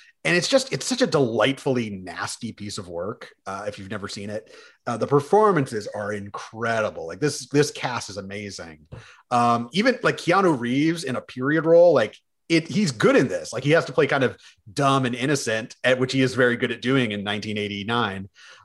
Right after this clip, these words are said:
um, or nineteen eighty-eight when this film came out. Um, but the whole film is just really good. It's a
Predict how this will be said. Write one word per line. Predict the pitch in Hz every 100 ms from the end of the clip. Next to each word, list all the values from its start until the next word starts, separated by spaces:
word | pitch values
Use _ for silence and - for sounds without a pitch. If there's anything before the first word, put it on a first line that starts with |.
| -
um, | 107 104 104 101 98
or |
nineteen | 107 107 104
eighty-eight | 101 101 95
when | 95
this | -
film | 104
came | 95 98
out. | 104 98 - _ _
Um, | 123 123 123 127 170
but | 160 170
the | 160
whole | 262
film | - 208 135
is |
just | - 104 - 95
really | 107 156 117
good. | 113 101
It's |
a | -